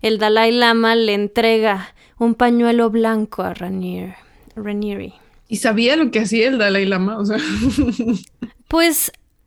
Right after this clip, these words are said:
Speaker 1: hubo, leí en algún lado que una de las hermanas Bronfman se acostó con uno de los principales, como del séquito del Dalai Lama, que luego tuvieron que quitar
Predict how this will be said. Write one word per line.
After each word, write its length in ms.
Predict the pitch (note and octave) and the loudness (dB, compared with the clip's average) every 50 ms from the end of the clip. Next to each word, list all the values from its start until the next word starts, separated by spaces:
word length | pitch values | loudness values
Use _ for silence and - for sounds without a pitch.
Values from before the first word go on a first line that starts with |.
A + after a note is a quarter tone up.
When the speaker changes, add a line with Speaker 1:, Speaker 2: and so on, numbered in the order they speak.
| _ _ - | _ _ -2
Speaker 1:
hubo, 540 | C#4+ D4+ D#4 C#4 E4 F4+ F#4 F4+ E4 B3 - - - | -2 0 0 2 2 4 4 4 4 2 0 0 0
leí 320 | B3 B3+ B3+ C4 C4+ D4 E4 | 2 4 4 4 4 4 4
en 140 | F4 F4+ | 4 4
algún 360 | F4+ D#4+ C#4+ B3+ A#3 A3+ A3 G#3+ | 4 4 4 4 4 4 4 4
lado 280 | G#3 G3 A3 C4+ C#4+ | 4 4 4 2 0
que 140 | - - G#3 | 0 -2 -2
una 240 | G#3 G#3 G#3 G#3 G#3+ | -2 0 0 0 0
de 80 | G3+ | -2
las 240 | F#3+ G3 G#3 - - | -2 -4 -6 -8 -8
hermanas 560 | F#3+ G3+ G3+ G3 G3 G3 G3+ G3+ G#3 G3+ G3+ | -8 -8 -6 -6 -4 -4 -4 -4 -4 -6 -6
Bronfman 540 | F#3+ G#3 G#3 G3+ G#3 - - A3+ A3+ A#3 C4 | -6 -6 -6 -6 -6 -6 -6 -4 -2 -2 -2
se 120 | B3+ - A3 | -2 -2 -4
acostó 760 | G#3 - - - G3 G#3 - - _ - - A#3 A3 A3 A3 | -6 -6 -6 -8 -6 -6 -8 -14 _ -4 -2 0 0 0 0
con 260 | A3 - A#3 G#3+ G#3 G#3 | -2 -2 -2 0 0 0
uno 200 | G#3 G#3+ G#3+ A3 | 0 0 0 0
de 120 | G#3 G3+ | -2 -2
los 180 | F#3+ F3+ F#3+ - | -2 -4 -6 -8
principales, 880 | - - G3+ G#3+ - - G3+ - _ - G#3 A3 A3 A3 A3 A#3+ - - - - - - - | -8 -6 -6 -4 -4 -6 -8 -10 _ -2 0 2 2 2 0 0 -2 -6 -10 -18 -18 -8 -4
como 320 | - G#3 A3 G#3 G3+ G3+ | 0 0 2 2 0 0
del 320 | F#3+ G3+ G#3 G3 G3 G3+ G#3 | 0 0 0 0 0 -2 -2
séquito 540 | - - A#3+ A3+ A3 - A3+ - A#3+ A3+ G#3+ | 0 0 0 0 0 -4 -4 -2 0 0 2
del 320 | G#3 G3+ F#3+ F#3+ G3 G3+ | 2 0 0 0 0 0
Dalai 320 | G3+ G3+ G3+ G3+ G3+ G#3 | 2 2 2 2 2 2
Lama, 460 | G#3+ A3+ B3 C#4 D4 D4+ D4+ D4+ D#4 D4+ | 2 2 4 4 4 4 4 4 2 0
que 160 | - B3+ A#3 | 0 0 0
luego 240 | A#3 A3+ A3+ B3 A#3 | 2 2 2 2 0
tuvieron 420 | - A3+ G#3+ G#3 G#3 G#3+ G#3+ A3+ | 0 0 0 0 0 0 0 -2
que 140 | A3+ A3 G3+ | -2 -4 -6
quitar 640 | - - F#3+ F#3 - _ - C4+ C#4+ D4 D4+ D4 | -8 -10 -14 -14 -8 _ 0 0 2 2 0 -2